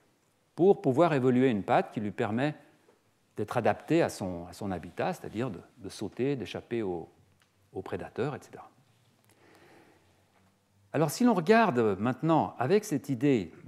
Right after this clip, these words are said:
de gène homéotique et de tagma en tête, si l'on regarde les structures des arthropodes, on s'aperçoit qu'en fait, on peut jouer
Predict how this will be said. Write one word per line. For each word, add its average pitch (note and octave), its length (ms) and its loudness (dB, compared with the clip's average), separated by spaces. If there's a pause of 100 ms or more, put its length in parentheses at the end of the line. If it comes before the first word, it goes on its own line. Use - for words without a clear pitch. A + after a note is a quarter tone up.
de G#2+ 100 -4
gène A#2 280 0
homéotique G#2 500 -2
et B2 60 -6
de F#2 100 -10
tagma G#2 600 -6
en E2+ 120 -10
tête, F3+ 320 -4
si - 120 -14
l'on G2 120 -6
regarde C#3 440 0
les G2+ 100 -4
structures C3+ 760 -4 (180)
des G2+ 200 -8
arthropodes, A2 720 -6 (1300)
on A#2 100 -6
s'aperçoit D3+ 540 -2
qu'en A2 160 -4
fait, F#3 340 -2 (140)
on C3+ 100 2
peut E3+ 220 2
jouer C3 520 0